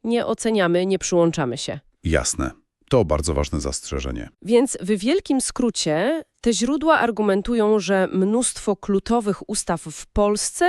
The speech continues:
Speaker 1: jest po prostu niekonstytucyjnych albo wręcz nieważnych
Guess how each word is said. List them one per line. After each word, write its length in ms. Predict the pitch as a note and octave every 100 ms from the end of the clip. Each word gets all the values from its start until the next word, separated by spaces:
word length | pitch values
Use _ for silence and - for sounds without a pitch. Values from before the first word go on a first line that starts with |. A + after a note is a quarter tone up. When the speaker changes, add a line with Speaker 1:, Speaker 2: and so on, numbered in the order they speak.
| F#4+
Speaker 1:
jest 220 | B3 A3+
po 120 | -
prostu 500 | A3 A#3+ - A3 G#3
niekonstytucyjnych 1200 | G#3+ A3+ G#3 G3+ F#3+ G3 F#3 - D#3+ C#3+ C3 - - _ _ _
albo 240 | E3 D#3+ F3+
wręcz 300 | A3 C4+ -
nieważnych 580 | D4+ E3+ D3 D3 -